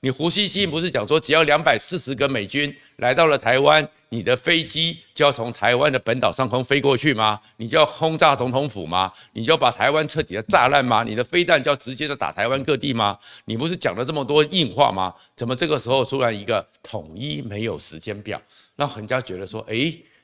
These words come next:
你胡锡进是不是退缩了？所以小粉红开始去亏他，你就是怕美国嘛，你就是怕美军嘛。如果没有时间表，那你讲什么？所以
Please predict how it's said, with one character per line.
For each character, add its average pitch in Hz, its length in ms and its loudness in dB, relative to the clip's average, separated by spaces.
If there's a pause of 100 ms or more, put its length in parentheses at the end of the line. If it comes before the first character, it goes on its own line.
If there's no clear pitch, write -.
你 113 180 -8
胡 117 200 -8
锡 120 180 -6
进 131 180 -6
是 110 120 -6
不 117 60 -8
是 117 60 -4
退 120 200 -4
缩 113 200 -4
了？ 78 140 -4
所 127 200 -4
以 123 60 -2
小 117 200 0
粉 120 180 -2
红 85 140 -8
开 110 140 -4
始 82 140 -12
去 101 80 -10
亏 110 220 -4
他， 101 280 0 (220)
你 117 120 -6
就 143 100 -2
是 151 100 -2
怕 147 200 2
美 90 200 -4
国 76 200 -10
嘛， 98 220 -2 (200)
你 117 120 -8
就 139 100 -4
是 151 80 -2
怕 147 220 4
美 92 180 -4
军 127 200 -4
嘛。 123 240 0 (160)
如 170 120 -2
果 180 120 4
没 143 160 0
有 147 120 0
时 117 160 -8
间 139 200 -4
表， 117 240 0
那 127 60 -2
你 127 140 -4
讲 120 240 -2
什 98 160 -4
么？ 71 200 -10 (180)
所 139 160 0
以 120 140 0